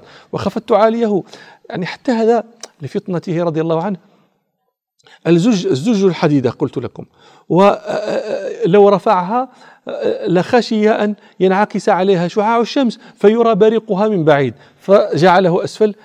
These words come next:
ليلا، بل وبالغ في جعله أسفل، بل قال: "فخط ب-، خ-، فخططت به الأرض وخفضت عاليه." قال: "حتى ركبت فرسي فرفعتها تقرب بي." رفعتها أي أسرعت بها،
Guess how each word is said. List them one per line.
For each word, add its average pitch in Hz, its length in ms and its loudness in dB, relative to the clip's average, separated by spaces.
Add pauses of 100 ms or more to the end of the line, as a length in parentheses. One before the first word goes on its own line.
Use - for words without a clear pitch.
(140)
ليلا، 160 460 2
بل 196 280 0
وبالغ 208 720 4
في 208 140 -2
جعله 180 360 -2
أسفل، 233 260 -6
بل 220 140 -4
قال: 208 340 0
"فخط - 440 -4
ب-، 220 160 -2 (240)
خ-، 214 300 0
فخططت - 600 -4
به 170 180 0
الأرض 165 260 -4 (320)
وخفضت - 440 -10
عاليه." 120 500 -6 (360)
قال: 156 160 -2
"حتى 170 460 -6
ركبت 151 360 -10
فرسي 139 460 -8 (280)
فرفعتها 165 800 -2
تقرب 160 560 -6
بي." 123 180 -12 (340)
رفعتها 175 680 -2 (320)
أي 175 260 -2
أسرعت 190 420 -2
بها، 147 380 -6